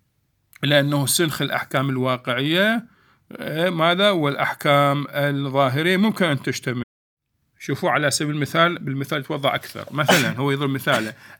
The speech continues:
الرؤية، صحيح؟ الدعاء عند الرؤية، هل أنه،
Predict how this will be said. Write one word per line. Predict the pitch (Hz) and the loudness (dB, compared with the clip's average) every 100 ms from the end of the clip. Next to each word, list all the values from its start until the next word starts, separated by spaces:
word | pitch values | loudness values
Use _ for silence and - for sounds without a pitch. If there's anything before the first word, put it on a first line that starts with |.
| - | -2
الرؤية، | 175 180 180 185 180 165 - _ 147 190 226 180 147 123 98 - _ _ _ _ | 2 2 2 2 -2 -4 -12 _ 2 4 2 0 0 0 -4 -10 _ _ _ _
صحيح؟ | - 127 147 185 220 196 147 - | -8 -4 0 2 4 2 -2 -2
الدعاء | 151 135 190 196 | -2 4 6 6
عند | 170 156 143 | 4 0 -4
الرؤية، | 139 156 117 101 - _ _ _ _ | -2 -4 -4 -8 -14 _ _ _ _
هل | - 175 | -2 0
أنه، | - 180 175 165 175 127 | 0 -2 0 0 0 -2